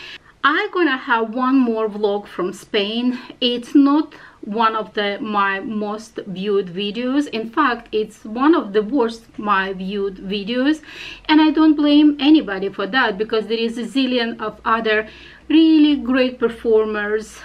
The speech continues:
on the YouTube that shows travel in the best possible way, but I was just, um, and I'm still sharing my story, the reason why I came to Spain, et cetera.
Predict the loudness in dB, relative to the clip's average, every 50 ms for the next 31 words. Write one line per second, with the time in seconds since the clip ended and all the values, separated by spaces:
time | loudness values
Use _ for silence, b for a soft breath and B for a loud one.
0 | -18 -14 -10 -6 -4 -4 -2 0 -2 -2 -2 -2 -6 -6 -6 -6 -2 0 0 0
1 | 0 -4 -6 -4 -4 -4 -4 -6 -8 -10 -10 -6 0 0 2 2 2 0 0 -2
2 | -4 -6 -14 -20 _ _ _ _ -20 _ _ _ _ _ _ -20 -20 -20 -20 -20
3 | -20 -16 -10 -4 -2 0 0 0 0 -2 -4 -6 -6 -6 -6 -6 -4 -4 -4 -4
4 | -2 -2 0 -2 -2 -4 -6 -6 -6 -6 -6 -6 -6 -8 -6 -6 -6 -4 -2 -2
5 | -2 -2 -4 -6 B B B B B B B -4 -2 -2 -4 -4 -4 -2 -2 0
6 | 0 -2 -2 -2 -2 -2 -4 -2 0 0 0 0 -4 -12 -20 _ -2 0 0 0
7 | 0 -2 -6 -6 -4 -2 -2 2 2 2 2 4 2 2 2 0 -6 -4 -2 -2
8 | -2 -2 -4 -6 -8 -2 0 2 2 2 2 0 -2 -4 -6 -4 -2 0 0 -2
9 | -4 -8 -12 -10 -6 -4 -2 0 0 2 2 0 0 0 0 0 0 0 -2 -2
10 | -2 -2 2 2 2 2 0 -4 -8 -10 -6 -4 -4 -4 -4 -6 -6 -8 -8 -8
11 | -10 -6 -4 -4 -2 -2 -4 -4 -6 -8 B B B B B B B B -10 -10
12 | -8 -6 -6 -6 -6 -6 -8 -10 -10 -10 -10